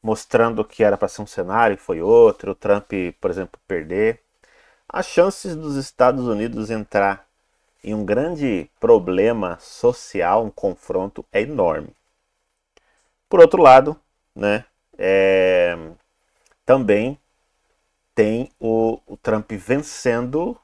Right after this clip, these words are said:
sendo o presidente e tal, e também pode acontecer muitos tumultos aí na América.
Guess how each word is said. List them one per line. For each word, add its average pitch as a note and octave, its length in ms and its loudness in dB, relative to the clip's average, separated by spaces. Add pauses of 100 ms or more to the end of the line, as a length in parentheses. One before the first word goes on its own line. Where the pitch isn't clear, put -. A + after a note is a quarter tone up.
(140)
sendo F#2+ 540 -10
o A#2 140 -2
presidente G#2 800 -8
e - 40 -20
tal, G#2 380 -4 (520)
e A2 80 -10
também A2+ 680 -2 (180)
pode G2 240 2
acontecer A2 480 -8
muitos A2 380 -10
tumultos G#2+ 600 -6
aí G#2+ 100 -2
na A2+ 100 -6
América. G2 420 -8